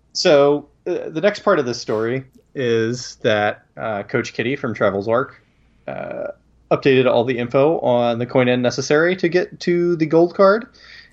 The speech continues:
and determined it is exactly the same as it was to get the black label at, at Borgata. Uh, it's five hundred thousand dollars in coin in on Video Poker to get it, um,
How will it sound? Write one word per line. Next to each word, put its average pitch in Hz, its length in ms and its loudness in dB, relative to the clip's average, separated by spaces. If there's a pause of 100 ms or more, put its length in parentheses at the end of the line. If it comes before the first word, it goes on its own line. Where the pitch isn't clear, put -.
and 113 520 2
determined 120 340 -2
it 117 80 -4
is 113 160 0
exactly 127 420 2
the 117 60 0
same 131 240 0
as 135 100 -2
it 143 60 -4
was 127 200 0
to - 80 -10
get 127 100 0
the 113 160 2
black 107 280 2
label 123 300 0
at, 113 140 0 (160)
at 131 100 -4
Borgata. 113 520 2 (140)
Uh, 92 280 -4
it's - 160 -14 (480)
five 120 240 2
hundred 120 340 -2
thousand 117 360 0
dollars 117 360 0
in 135 80 -4
coin 127 240 0
in 151 180 -2
on 139 300 0
Video 135 240 4
Poker 160 320 2
to 160 80 -2
get 170 140 0
it, - 160 -4 (960)
um, 98 580 -4